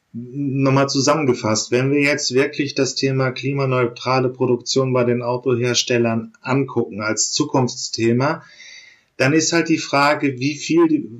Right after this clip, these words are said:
wie viel die Zulie-, wie, wie C O zwei neutral die Zulieferer eigentlich sind. Denn ich hab die Zahl jetzt auch nicht genau im Kopf, aber ich glaube, es, die Fertigung vom hundert Prozent, äh, Fertigungstiefe haben die Autos im durchschnittlich zehn, zwölf, dreizehn Prozent.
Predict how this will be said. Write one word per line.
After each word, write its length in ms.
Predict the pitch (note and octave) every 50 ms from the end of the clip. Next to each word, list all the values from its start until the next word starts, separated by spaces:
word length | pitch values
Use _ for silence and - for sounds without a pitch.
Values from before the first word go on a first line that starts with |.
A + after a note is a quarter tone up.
| A#2 _ _
wie 340 | - - C3 B2 C#3 D#3 C3
viel 240 | C3 - D3+ D3+
die 140 | C#3 C#3 C#3
Zulie-, 600 | C3+ - - - D3+ E3 E3+ F3+ E3+ C3+ C3+ B2+ A#2
wie, 200 | A#2+ C3+ C#3+ C3+ _ - - C3+
wie 180 | B2 C3 C3
C 220 | - - - C#3+ C#3
O 40 |
zwei 320 | C3+ - - A#2+ C3 C#3 D3+
neutral 500 | D3 D3 C#3+ C3+ - B2 B2+ B2+ C3 C3
die 140 | B2+ B2 B2
Zulieferer 640 | - - C#3+ C#3+ D3+ D#3+ D#3 C#3 - - C3+ C3
eigentlich 440 | B2+ C3+ C3+ B2+ - B2+ B2 B2 -
sind. 280 | C#3 C#3+ C#3 B2+ A2+
Denn 240 | B2 B2 B2 B2+ A#2+ - - - - - _
ich 120 | - - A#2+
hab 140 | C3 C3
die 120 | - B2+ B2
Zahl 280 | - - C3 C3 B2+
jetzt 180 | B2+ B2+ C3 C3
auch 160 | - D3 D3
nicht 160 | D3 C#3 C3
genau 220 | - C3+ B2+ B2+ C3
im 120 | B2+ B2
Kopf, 280 | B2 - C#3 C3+ - C3
aber 100 | B2 A#2+
ich 140 | A#2+ A#2+ -
glaube, 320 | C3+ C3+ C3+ C#3+ C#3 C#3+
es, 160 | C#3 C3 - - - - - - - _
die 120 | - A#2+ A#2
Fertigung 800 | - - C#3 D#3 F#3 F#3 F#3+ F#3 E3 D#3 D3 C3+ B2 B2 C3+ C3
vom 200 | - C#3+ C#3 C3+
hundert 320 | E3 G3+ A#3 A3+ A3 A3
Prozent, 680 | - - D#3+ D#3 - - - D3+ D3 D3 D3+ C#3 -
äh, 280 | - - - B2+ C3 B2+
Fertigungstiefe 2250 | B2+ - - D3 E3 F3 F3 - A2+ G#2 G#2 A2 A2 - - - - - B2+ B2 B2 - - B2 A#2+ A#2 A#2 A#2 A#2+ A#2 G2+ - - F#2 F#2 _ - - C#3 C#3+ C3+ C3+ - C#3+ C3+ B2 A#2+
haben 380 | B2 C3 C3+ C3+ C3+ C3 C3
die 140 | B2 A#2+ B2
Autos 500 | - - C3+ C3+ - - C3+ B2 - -
im 160 | - C3 B2
durchschnittlich 800 | A#2+ B2+ C3+ C3 B2 - - C3+ B2+ - - B2+ A#2+ A#2+ - _
zehn, 480 | - - - - C3 C3+ C#3 C#3 C#3+ C3+
zwölf, 480 | - - - A#2 B2 B2+ C3 B2+ C3
dreizehn 460 | - - A2+ B2+ B2+ B2+ - C3+ B2
Prozent. 560 | B2 - B2 A#2+ - - B2+ A#2+ G#2 F#2 -